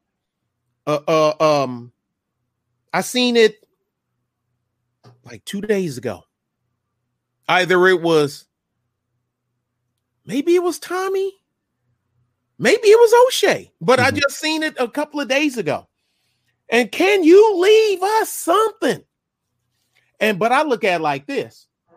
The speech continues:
Speaker 1: You can't turn somebody that don't wanna be turned. In my opinion. I mean,
Speaker 2: Well,
Speaker 1: can you?
Speaker 2: well, okay, now, now,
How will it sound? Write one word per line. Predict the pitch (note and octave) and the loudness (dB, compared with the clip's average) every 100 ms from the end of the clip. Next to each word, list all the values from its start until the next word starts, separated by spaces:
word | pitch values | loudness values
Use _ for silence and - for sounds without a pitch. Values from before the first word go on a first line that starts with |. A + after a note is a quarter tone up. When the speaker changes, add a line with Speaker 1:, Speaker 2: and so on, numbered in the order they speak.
| - _ _ _ _ _ _ _ _ _ _ _ _ _ | -20 _ _ _ _ _ _ _ _ _ _ _ _ _
Speaker 1:
You | F#3 F#4 | 2 2
can't | F4 D#4 D4 | 2 -2 -2
turn | - D4 D4+ C#4 | -4 -4 -2 -4
somebody | A3 G#3 F#3+ F3+ E3+ | -4 -6 -2 -4 -4
that | E3 | -8
don't | D#3+ E3 | -4 -2
wanna | D#3+ D#3 | -2 -4
be | D3 D#3 | -4 -8
turned. | - D4 B2+ - _ _ _ _ _ _ _ _ _ _ _ _ _ _ _ _ _ | -8 -10 -10 -14 _ _ _ _ _ _ _ _ _ _ _ _ _ _ _ _ _
In | A3+ F#3+ | -2 2
my | F3 C#4 A4 | 4 4 0
opinion. | C#4+ F3+ C#3+ C#3+ C4+ _ _ _ _ _ _ _ _ _ _ - _ _ _ _ - | -4 -4 -4 -6 -12 _ _ _ _ _ _ _ _ _ _ -20 _ _ _ _ -2
I | |
mean, | C#4 C4 | 2 2
Speaker 2:
Well, | E3+ | 2
Speaker 1:
can | C#4 F#4+ | 2 2
you? | B4+ E5 F5 - - | -2 -6 -8 -12 -12
Speaker 2:
well, | G4 G#4+ - | -10 -8 -8
okay, | F#4+ - G4 F#4 F4+ D#4+ | -6 -4 0 2 0 0
now, | C4+ C#4 C#4+ | 0 0 -4
now, | B3+ B3 A#3+ B3+ C4+ | -2 0 0 0 -4